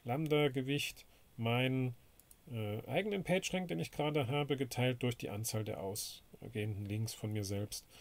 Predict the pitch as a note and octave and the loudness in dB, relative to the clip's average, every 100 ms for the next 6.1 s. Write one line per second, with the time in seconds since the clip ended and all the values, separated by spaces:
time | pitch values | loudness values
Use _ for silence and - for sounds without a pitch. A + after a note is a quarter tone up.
0 | - - - G#2 G#2 - - - - G#2+ | -20 -20 -4 0 0 -2 -14 -20 -10 -4
1 | G2+ F#2+ G2 - - F#2+ G2+ G2 F#2 - | -4 -2 -4 -2 -2 -2 -2 -6 -8 -14
2 | - G#2+ G2+ - A2 G#2+ - - _ - | -6 -4 -2 0 2 0 -4 -18 _ -20
3 | - - - - - - A#2+ B2 - A3+ | -20 -20 -20 -20 -8 2 4 4 4 4
4 | G3+ G#3 - F#3 F#3 - E3+ - F#3+ - | 4 0 0 0 -2 0 -2 0 -4 0
5 | E3 F3+ F#3 F#3+ - - A#2+ G#2+ A2+ G#2+ | 0 0 0 0 -2 -6 -4 0 2 2